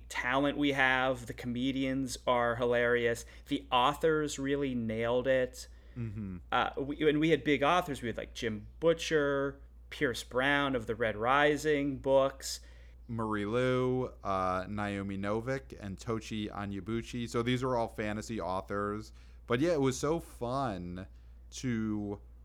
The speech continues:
Speaker 2: work with all these authors and have them in front of the camera and then have them just be so charismatic in front of the camera, which is a thing that they don't have to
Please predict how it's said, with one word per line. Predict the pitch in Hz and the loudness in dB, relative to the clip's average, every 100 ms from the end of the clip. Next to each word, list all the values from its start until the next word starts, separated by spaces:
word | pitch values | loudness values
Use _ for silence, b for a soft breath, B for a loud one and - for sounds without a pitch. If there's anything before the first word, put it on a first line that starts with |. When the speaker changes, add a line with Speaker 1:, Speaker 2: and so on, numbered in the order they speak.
| - | -18
Speaker 2:
work | - 101 113 120 127 - | -12 -4 0 0 -2 -12
with | 127 117 110 | -10 -6 -6
all | 107 107 | -4 -4
these | 107 101 | -4 -6
authors | 92 95 104 117 113 104 | -4 -4 -4 -2 -4 -4
and | 95 101 | -8 -6
have | 104 98 | -4 -4
them | 104 | -4
in | 95 | -8
front | 90 107 98 | -8 -6 -6
of | |
the | 95 | -6
camera | 90 92 90 101 123 139 - | -8 -6 -4 -2 -2 -4 -6
and | 110 | -8
then | 101 92 | -6 -6
have | 92 98 92 | -6 -6 -6
them | 95 95 90 | -6 -6 -6
just | - 95 85 - - - b b - | -6 -4 -4 -8 -18 -20 b b -14
be | 127 110 | -8 -8
so | - 104 | -2 -2
charismatic | 101 - 104 95 95 95 87 107 117 | -2 -6 -4 -4 -6 -6 -6 -6 -6
in | 127 | -8
front | 139 135 | -6 -6
of | |
the | 135 | -6
camera, | 139 139 143 156 | -6 -4 -4 -4
which | 143 110 | -4 -6
is | 104 92 | -6 -6
a | |
thing | 95 - 107 | -8 -6 -4
that | 101 95 | -4 -4
they | 101 98 | -4 -4
don't | 92 85 | -4 -6
have | - 113 131 - | -6 -4 -4 -4
to | 104 80 | -6 -6